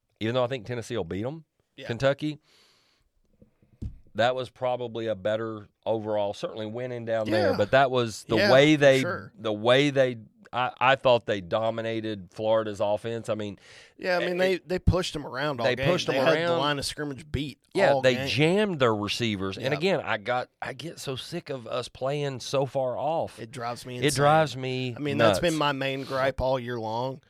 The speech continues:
Speaker 2: And I understand you don't have the guys right now, but at least give 'em a shot to make a play instead of just playing so far back and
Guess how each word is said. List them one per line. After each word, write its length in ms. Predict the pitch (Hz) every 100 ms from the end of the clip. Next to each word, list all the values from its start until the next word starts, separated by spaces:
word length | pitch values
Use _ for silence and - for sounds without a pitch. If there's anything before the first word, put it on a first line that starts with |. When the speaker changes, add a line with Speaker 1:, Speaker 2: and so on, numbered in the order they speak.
| _ _ _
Speaker 2:
And 140 | - 131
I 120 | 143
understand 600 | 160 - - 120 135 135
you 80 | 123
don't 200 | 127 -
have 160 | 127
the 120 | 117 104
guys 800 | 110 107 113 113 113 - - _ _ _ -
right 240 | 117 104
now, 440 | 98 104 123 127 - _ _ _ _ _ _ _ _ _ -
but 140 | 143
at 140 | 143 -
least 280 | 170 233 -
give 160 | 147
'em 160 | 160 110
a 80 | 104
shot 400 | - 104 147 -
to 80 | 104
make 220 | 127 117
a 40 |
play 380 | - 113 120 139
instead 360 | 107 - 143 123
of 100 | 113
just 200 | 120 -
playing 300 | 135 151 135
so 180 | - 143
far 220 | 147 131
back 360 | 117 117 151 127
and 200 | 110